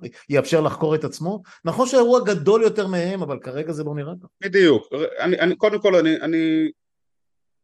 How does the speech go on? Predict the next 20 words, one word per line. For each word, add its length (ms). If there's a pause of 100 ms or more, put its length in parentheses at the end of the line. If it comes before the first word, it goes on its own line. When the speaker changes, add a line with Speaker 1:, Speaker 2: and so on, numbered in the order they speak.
(1300)
Speaker 2:
לשאלות 640
what 240
if, 220 (580)
קשה 260
לתת 220
תשובות 360
הרי. 180 (600)
Speaker 1:
נכון. 180
Speaker 2:
אבל 380 (120)
בסוף 380
יש 220
לנו 120
מנגנון 520
של 200
ועדת 180
חקירה 280
ממלכתית. 500 (220)
אם 120
עליה 240
מוחלט, 440